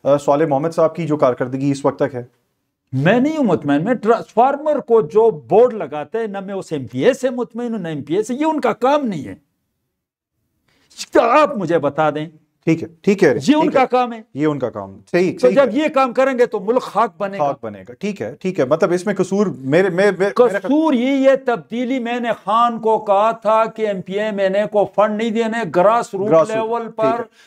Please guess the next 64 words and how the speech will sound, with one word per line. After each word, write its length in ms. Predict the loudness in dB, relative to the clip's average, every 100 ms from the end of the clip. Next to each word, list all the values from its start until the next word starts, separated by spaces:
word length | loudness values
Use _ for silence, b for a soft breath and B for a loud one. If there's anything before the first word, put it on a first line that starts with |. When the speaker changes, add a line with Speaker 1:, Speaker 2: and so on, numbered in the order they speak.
| -10
Speaker 1:
हाँ। 120 | 0
Speaker 2:
बलदियात 640 | 0 0 -2 2 2 0
को 160 | -2 -2
देने, 400 | -2 -2 -2 2
इदारे 360 | 4 4 2
मजबूत 440 | 0 -4 -6 -8 0
करने, 320 | 0 0 -2
Speaker 1:
हाँ। 80 | -2
Speaker 2:
लेकिन 300 | 0 0 0
उसी 300 | 0 2 2
तरह 200 | 4 2
फिर 220 | 0 -2
फंड 260 | 0 -2
जा 240 | 2 2 2
रहा 100 | -2
है। 40 |
Speaker 1:
फिर 160 | -4 -4
बड़-, 220 | -6 -10
फंड 340 | -6 -4 0
Speaker 2:
तो 60 | 4
Speaker 1:
उधर 100 | 4
Speaker 2:
ये 60 | 2
Speaker 1:
जा 80 |
रहा 140 | 2 2
है। 60 |
Speaker 2:
तब्दीली 360 | 0 -2 -2 -2
नहीं 300 | -2 0 0
है 80 | 0
ना, 100 | -2
हम 120 | -4
Speaker 1:
ठीक 160 | -4 -4
है। 60 |
Speaker 2:
किस 120 | -4
मुंह 140 | -4 -6
से 160 | -6
लोगों 280 | -4 -4 -4
को 120 | -6
कहें 200 | -8 -10
कि 60 | -10
Speaker 1:
खान 140 | -2
Speaker 2:
तब्दीली 180 | 0 2
Speaker 1:
साहब 120 | -2
से 100 | -2
Speaker 2:
है? 40 | 2
Speaker 1:
मुलाकात 400 | 2 4 2 0
हुई 140 | -2
आखिरी 300 | -2 -2 -8
के? 100 | -12 -16 -12
Speaker 2:
मैंने 500 | 0 2 2 0 -4
कोशिश 520 | -4 -4 -4 -8 -6
में 120 | -4 0
करता 320 | 0 0 -2
हूँ, 180 | -2 -4
लेकिन 220 | -6 -4
अभी 160 | -4
मुलाकात 480 | -4 -4 -2 0 -2
नहीं 200 | -2 -4
हुई। 200 | -4 -4 0
जब 80 | 2
Speaker 1:
कितना 160 | 4
Speaker 2:
होगी 180 | 4 4
Speaker 1:
अरसा 100 | -2
Speaker 2:
तो 100 | -2
Speaker 1:
हो-, 200 | -6 -10